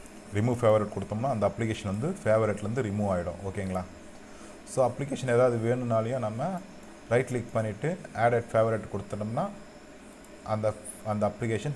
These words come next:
ஃபேவரட்டில் ஆட் ஆயிடும். menu பாரை click பண்ணதும் first வர்றது favorite தான் வரும். இங்கே பார்த்தீங்கன்னா, மேலே பார்த்தீங்கன்னா, settings போய்க்கலாம். general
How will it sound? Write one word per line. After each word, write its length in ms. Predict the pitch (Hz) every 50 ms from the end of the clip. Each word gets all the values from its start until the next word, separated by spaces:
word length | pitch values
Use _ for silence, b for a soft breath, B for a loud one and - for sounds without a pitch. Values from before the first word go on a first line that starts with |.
| -
ஃபேவரட்டில் 400 | 123 113 113 113 110 107 - 113
ஆட் 200 | 101 101 107 107
ஆயிடும். 280 | 107 104 104 104 131 123 104
menu 160 | 104 120 131 123
பாரை 220 | 123 113 107 104
click 180 | - 113 113 - - -
பண்ணதும் 280 | 117 110 107 113 131 -
first 220 | - 107 104 - -
வர்றது 340 | 120 104 98 104 104 139 127 -
favorite 340 | - 107 107 104 104 98 104
தான் 160 | 101 101 95
வரும். 240 | 90 90 98 113 147 196 - - B B B B B B B B B B B B
இங்கே 200 | 110 120 131 147
பார்த்தீங்கன்னா, 420 | 139 - 113 - 123 127 131 120
மேலே 200 | 113 113 117 123
பார்த்தீங்கன்னா, 440 | 120 117 110 - - 117 127 131 131 - -
settings 260 | 117 104 127 120 117 - -
போய்க்கலாம். 340 | 107 101 101 - 107 113 120 117 98
general 320 | 101 101 104 107 107 107